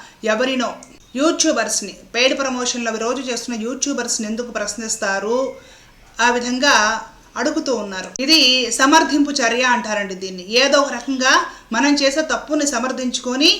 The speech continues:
ఇంకా పెద్ద పెద్ద తప్పులు ఉన్నాయి, వాటి మీద దృష్టి పెట్టండి, ఈ తప్పులు పట్టించుకోవద్దు అనేసి సమాజానికి చెప్పకనే చెప్పడము. దీన్ని ఒక తప్పుడు సందేశం అని కూడా అంటారన్నమాట.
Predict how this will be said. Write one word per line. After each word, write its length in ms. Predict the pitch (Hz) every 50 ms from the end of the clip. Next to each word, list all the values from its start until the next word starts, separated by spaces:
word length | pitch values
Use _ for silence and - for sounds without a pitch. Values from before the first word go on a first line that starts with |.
| - - - - 240
ఇంకా 240 | 254 285 294 320 330 339
పెద్ద 140 | 320 285 - 277
పెద్ద 120 | 302 285 294
తప్పులు 380 | 277 - 254 240 - 269 269
ఉన్నాయి, 320 | 262 254 247 254 269 339 359
వాటి 260 | 320 277 269 269 294
మీద 160 | 269 285 285 285 - 226
దృష్టి 220 | 233 - - 277
పెట్టండి, 540 | 254 240 233 - - 226 233 226 247 269 254 214 - - - - _ - - _ -
ఈ 60 | 247
తప్పులు 360 | 254 285 254 254 - 339 349
పట్టించుకోవద్దు 920 | 302 269 269 - 285 269 254 - - 240 233 226 226 214 190 185 233 247 247 240 226 208 185 - -
అనేసి 320 | 214 233 240 240 247 240 247
సమాజానికి 840 | 240 - 240 226 247 254 254 254 247 254 240 240 247 247 302 294 233 233 247 254 254 - - - - - _ - 277
చెప్పకనే 580 | 262 277 - 311 302 302 285 285 302 349 349 - 285
చెప్పడము. 420 | 233 - - 247 233 214 190 180 180 190 208
దీన్ని 400 | 262 285 294 311 311 277 254 254
ఒక 160 | 247 240 240 254 254 -
తప్పుడు 320 | 254 - - - 339 330
సందేశం 720 | 320 - 247 233 233 233 226 233 240 - 233 233 233 226 214 202
అని 140 | 214 220 226 233
కూడా 140 | 247 254 254
అంటారన్నమాట. 600 | 240 220 214 220 220 214 208 196 196 190 196 190